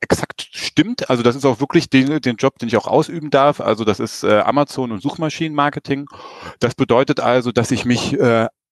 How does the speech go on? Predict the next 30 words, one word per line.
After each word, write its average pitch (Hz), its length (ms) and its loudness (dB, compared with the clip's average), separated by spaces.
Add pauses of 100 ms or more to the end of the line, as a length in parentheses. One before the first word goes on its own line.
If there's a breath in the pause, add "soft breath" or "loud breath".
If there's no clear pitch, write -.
(140)
um 131 360 0
die, 104 340 2
die 113 140 2
Aufgaben 131 500 0
kümmere, 117 380 0
die 101 160 -4
mit 95 280 -2
Amazon 113 540 -2
Ads - 240 -4
zu - 140 -16
tun 180 260 -4
hat. 170 220 0
Also 107 320 0
wir 104 240 4 (320 loud breath)
schalten 147 400 0
natürlich 127 400 2
auch 104 120 2
auf 107 140 0
Amazon 127 540 0
Werbung 170 420 0
und 127 160 -2
ich - 140 -6
kümmere 135 240 0
mich 127 120 0
um 110 80 -8
die - 140 -4
Ausspielung 147 480 -2
der 123 160 2
Werbung 120 320 0
dort. 120 280 0